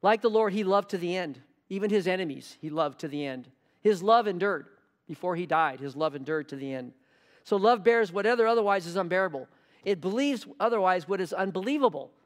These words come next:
It hopes what otherwise is hopeless. It endures when anything less than love would give up. And after love bears it, believes it, and after it believes it, it hopes. And after hopes, it endures. The endurance, the unending climax of love.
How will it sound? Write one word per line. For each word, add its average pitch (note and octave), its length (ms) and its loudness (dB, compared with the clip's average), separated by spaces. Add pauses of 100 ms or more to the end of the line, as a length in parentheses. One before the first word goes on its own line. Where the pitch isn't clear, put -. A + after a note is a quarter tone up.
(340)
It G3 120 -4
hopes C4+ 420 2
what G#3+ 160 -2
otherwise A#3 360 2
is G3+ 120 -8
hopeless. A#3+ 600 -4 (440)
It A3+ 100 4
endures B3 500 2
when G#3+ 140 -4
anything B3 380 -2
less A#3 280 4
than G3 180 -4
love G3+ 240 4
would F3 120 -4
give F3+ 160 2
up. D#3 240 -2 (1040)
And F3 100 -2
after A#3 280 4
love A3 320 2
bears G#3+ 260 0
it, A3+ 140 -2
believes A3+ 340 -2
it, A#3+ 200 -2 (220)
and F#3 120 -2
after G#3+ 220 0
it F3+ 100 -2
believes A3+ 300 -2
it, A#3 100 0
it F#3+ 140 -4
hopes. - 560 -4
And D#3+ 80 -8
after F#3 220 -4
hopes, A3+ 360 0
it F3+ 100 -4
endures. D#3+ 560 -4 (2750)
The D#3 100 -6
endurance, F#3+ 360 -4
the F#3+ 80 -6
unending F3 300 -4
climax D#3 440 -6
of C3 120 -12
love. C3 320 -6